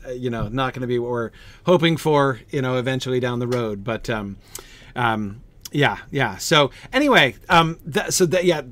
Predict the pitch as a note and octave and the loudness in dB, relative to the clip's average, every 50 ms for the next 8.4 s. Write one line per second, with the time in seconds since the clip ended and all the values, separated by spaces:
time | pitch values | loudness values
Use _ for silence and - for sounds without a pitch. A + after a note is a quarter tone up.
0 | - _ - E3 E3 E3 D#3 D#3 D#3 - - - - G#3 F3+ - F#3+ F#3 D#3+ - | -18 _ -10 -2 0 0 0 0 -2 -6 -10 -4 -2 -2 0 0 0 0 2 2
1 | F3 D#3+ D3 C3+ A#2+ - - - C#3 C3 A2 G#2+ G#2+ A2+ D3+ E3+ D#3+ E3 D#3 D3+ | 0 2 2 -2 -6 -8 -10 -8 -8 -8 -8 -8 -4 4 4 4 4 4 2 0
2 | C#3+ C#3+ C3+ - - C#3 C3+ C3+ C3 B2 - - - - - - - - - - | 0 0 0 0 0 0 0 0 -2 -4 -6 -12 -20 -20 -20 -16 -14 -10 -4 -2
3 | F3 E3 D#3 D#3 C3 D3 C#3+ C#3+ C3 - C3 C#3+ C3 - C#3+ - C#3 C3+ B2+ A2+ | -2 -2 -2 -2 -2 -4 -4 -4 -4 -6 -6 -6 -2 -2 -2 -2 -2 -4 -4 -4
4 | B2+ C#3 C3+ C3 B2+ A#2 B2 A#2 - D3+ D3 E3+ D3+ C#3+ D3+ D#3+ C#3+ C#3 - - | -2 0 0 2 2 0 -2 -2 -2 -2 0 -2 -4 -4 -4 -4 -4 -4 -6 -12
5 | - - - - - - C3 C3 B2+ B2+ C3 - D#3+ D#3 D3 - G3 A3+ A#3+ A3 | -16 -20 -20 -20 -10 -2 0 0 0 0 0 0 -2 -2 2 2 2 2 4 4
6 | A3 G#3+ F#3 - - G3 F3+ - - F3+ - F#3 E3+ - F3+ E3 C#3 C3+ C3+ - | 2 2 0 0 0 0 0 0 0 0 0 0 0 2 0 0 0 -2 -6 -2
7 | E3 D#3+ D#3+ D#3+ D#3+ D3 C#3 D3+ D3 D3 C3 A2+ - - D#3+ D3+ D3 D3 C#3+ C#3 | 0 2 2 2 2 0 -2 -2 -2 -2 -2 -4 -4 -4 -2 -2 0 0 -2 -2
8 | C3+ D3 C#3+ C#3 C#3 C3+ B2 | -2 0 0 0 0 -2 -2